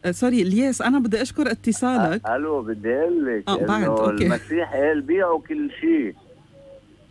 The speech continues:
Speaker 1: أوكي، آه،
Speaker 2: وزعوه
Speaker 1: الياس،
Speaker 2: على
Speaker 1: أنا
Speaker 2: الفقراء.
Speaker 1: بدي أشكرك، بدي أتشكر
Speaker 2: إيه،
Speaker 1: اتصالك،
Speaker 2: تيقدروا
Speaker 1: وخاصة
Speaker 2: يبشروا بالمسيح، من دون ما يبيعوا كل شيء ما فيهم. بطرس عطي المسيح لأن ما معه مصاري.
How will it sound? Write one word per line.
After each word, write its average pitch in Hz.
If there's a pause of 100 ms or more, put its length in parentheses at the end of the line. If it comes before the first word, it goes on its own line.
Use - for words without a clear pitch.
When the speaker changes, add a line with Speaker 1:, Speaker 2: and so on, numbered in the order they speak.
(1300)
Speaker 1:
أوكي، 196
آه، 170
Speaker 2:
وزعوه 170
Speaker 1:
الياس، 247
Speaker 2:
على -
Speaker 1:
أنا 233
Speaker 2:
الفقراء. 196
Speaker 1:
بدي 190
أشكرك، 180 (200)
بدي 151
أتشكر 214
Speaker 2:
إيه، 277
Speaker 1:
اتصالك، 175
Speaker 2:
تيقدروا 190
Speaker 1:
وخاصة 190
Speaker 2:
يبشروا 180
بالمسيح، 160
من 135
دون 185
ما 180
يبيعوا 170
كل 170 (120)
شيء 185
ما 180
فيهم. 175 (280)
بطرس 165
عطي 170
المسيح 165
لأن 160
ما 165
معه 190
مصاري. 165